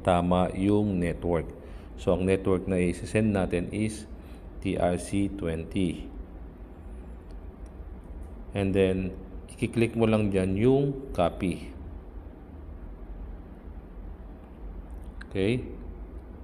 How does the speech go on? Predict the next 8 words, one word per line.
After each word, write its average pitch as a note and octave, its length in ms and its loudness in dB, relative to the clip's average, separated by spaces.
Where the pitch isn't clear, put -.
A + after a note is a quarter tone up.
So, F#2 160 4
once G2 200 6
na-copy G2 380 4
mo G2 100 2
na F#2+ 160 4
yung A#2+ 360 4
wallet F#2 380 4
address, F2+ 640 2